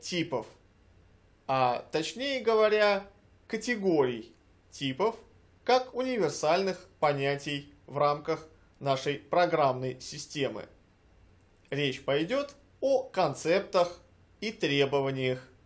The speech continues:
к типам. С момента своего появления языки C и C++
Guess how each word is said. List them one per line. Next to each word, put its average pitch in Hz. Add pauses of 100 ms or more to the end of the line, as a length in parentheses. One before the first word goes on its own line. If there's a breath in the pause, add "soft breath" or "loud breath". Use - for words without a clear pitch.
к -
типам. - (1080)
С -
момента 156
своего 143
появления 143
языки 139
C -
и 131
C++ -